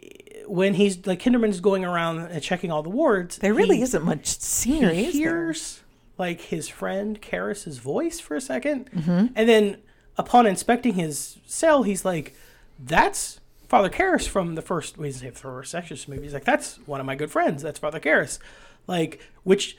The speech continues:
Speaker 1: doesn't make sense if you only know the Exorcist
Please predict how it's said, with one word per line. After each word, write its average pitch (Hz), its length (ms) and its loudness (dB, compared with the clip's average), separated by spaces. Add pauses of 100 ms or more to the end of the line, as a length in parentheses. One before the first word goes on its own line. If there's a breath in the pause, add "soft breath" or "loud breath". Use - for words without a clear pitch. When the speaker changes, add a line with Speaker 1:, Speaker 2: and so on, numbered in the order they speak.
Speaker 1:
doesn't 190 260 2
make 196 200 -2
sense 269 460 0 (540 soft breath)
if 196 200 0
you 190 140 -2
only 196 280 2
know 180 160 -2
the 170 140 -4
Exorcist - 560 -10